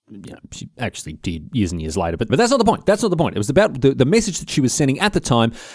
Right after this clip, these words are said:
And as a result of this whole incident here, Grace Kelly and Josephine Baker, they became lifelong friends, very close friends indeed after this.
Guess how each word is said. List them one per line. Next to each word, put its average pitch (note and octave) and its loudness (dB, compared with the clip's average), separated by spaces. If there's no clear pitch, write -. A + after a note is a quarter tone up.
And C#3+ 4
as B3+ 4
a C4+ 0
result F3 4
of A#2 -4
this A#2+ -2
whole F3+ 2
incident C#3+ 0
here, F#2+ -2
Grace D#3+ 2
Kelly B2+ 2
and G#2 0
Josephine A#2+ 2
Baker, G#2+ 0
they D3+ 2
became C#3 0
lifelong D3 2
friends, A2 -2
very A3+ 2
close F3 2
friends C#3 -2
indeed A2+ 2
after G2 0
this. G#2 -2